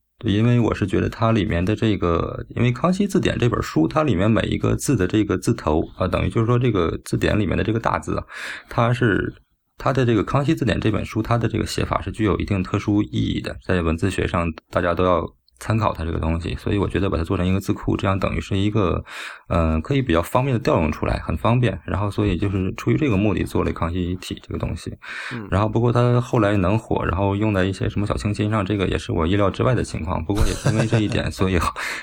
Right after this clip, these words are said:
Speaker 1: 对，也是因为这一点，所以后来就是继而做了这个文乐古体仿宋。其实我当时是希望它能重现康熙体当年的这个辉煌，怎么说？<laughs>
Speaker 2: 嗯，嗯，
Speaker 1: 然后不过好像后来不太成功。
Speaker 2: 明白。
Speaker 1: 嗯。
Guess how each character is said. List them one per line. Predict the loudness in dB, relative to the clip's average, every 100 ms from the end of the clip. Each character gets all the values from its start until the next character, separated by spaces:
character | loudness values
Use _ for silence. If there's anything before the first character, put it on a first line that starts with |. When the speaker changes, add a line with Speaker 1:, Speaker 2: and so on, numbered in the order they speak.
| -6
Speaker 1:
对， | 0 0 0
也 | -2 2
是 | 4
因 | 4
为 |
这 | 4
一 | 4
点， | 4 0
所 | 2 0
以 |
后 | 2 2
来 | 2 2
就 | 2
是 | 0 -2 -4 -14 -4
继 | 2
而 | 4 2 2
做 | 2 2
了 |
这 | 2 2
个 | 2 2
文 | 2
乐 | 2 2
古 | 2
体 | 0
仿 | 0 -4
宋。 | -4 -4 -2
其 | -2
实 | 0
我 | 0
当 | 0 0
时 | 0
是 | 0 -2
希 | 0 2
望 | 2 0
它 | 0 0
能 | 2 2 0 -6 -12 -4
重 | -2 0
现 | 0 0
康 | 0 -2
熙 | -2
体 | -4 -2
当 | 0 0
年 | 2 0
的 |
这 | 0 0
个 | 0 -2 -6 -12 -16
辉 | -4 0
煌， | 0 -2 -4
怎 | -4
么 |
说？ | 2 2
<laughs> | 4 4 2 0 -2 0
Speaker 2:
嗯， | 0 0
嗯， | 2
Speaker 1:
然 | 2
后 | 4 4
不 | 4
过 | 4
好 | 2 0
像 | 0 -2
后 | 0 2
来 | 2
不 | 2
太 | 0 0
成 | 2 2
功。 | 4
Speaker 2:
明 | 0
白。 | -2 -8 -12 -18 -10 -2
Speaker 1:
嗯。 | -2 -2